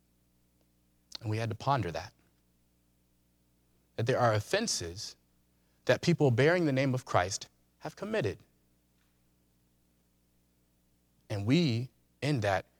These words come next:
can become a distraction from someone experiencing Christ, to where now his job as a minister of the gospel is to help Native Americans realize that that was done to you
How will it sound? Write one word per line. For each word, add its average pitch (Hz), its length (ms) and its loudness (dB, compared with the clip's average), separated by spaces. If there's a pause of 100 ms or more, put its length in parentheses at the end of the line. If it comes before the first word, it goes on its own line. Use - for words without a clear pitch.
can 113 120 -4
become 107 340 -4
a 107 40 -6
distraction 120 680 -4 (680)
from 101 140 -6
someone 135 300 -4
experiencing 107 640 -4
Christ, - 440 -10 (580)
to - 80 -6
where 113 140 2
now 120 280 4
his 131 220 2
job 127 300 2
as 107 120 0
a 107 40 0
minister 123 420 0
of 95 100 -4
the 101 60 -4
gospel 123 360 2
is 107 80 -2
to 98 100 -4
help 120 220 0 (460)
Native 131 220 2
Americans 131 400 2
realize 120 460 4 (760)
that 185 400 8 (460)
that 123 120 4
was 123 140 6
done 143 240 6
to 240 100 0
you 302 320 2